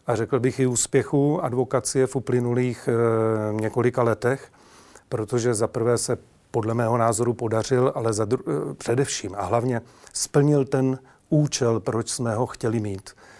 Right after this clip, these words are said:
Protože my jsme do té doby byli v situaci, že když jako česká advokacie, jako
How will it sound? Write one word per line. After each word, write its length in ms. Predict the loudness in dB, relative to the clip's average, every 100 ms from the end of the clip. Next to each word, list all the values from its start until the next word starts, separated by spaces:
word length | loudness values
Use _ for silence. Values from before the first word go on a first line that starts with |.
| -20 -20 -12 -6
Protože 540 | -4 -4 -4 -2 -2
my 140 | -2
jsme 180 | -4 -4
do 120 | -4
té 180 | -2 -2
doby 240 | 0 -2 0
byli 240 | 0 0
v 60 | -2
situaci, 600 | -4 0 0 0 -2 0
že 240 | 0 -2 -6 -20 -20 -10
když 420 | -6 -4 -4 -6
jako 260 | -8 -8 -6
česká 420 | -2 -2 0 0
advokacie, 680 | 0 -2 -2 -2 -2 0 0
jako 340 | 0 0 -2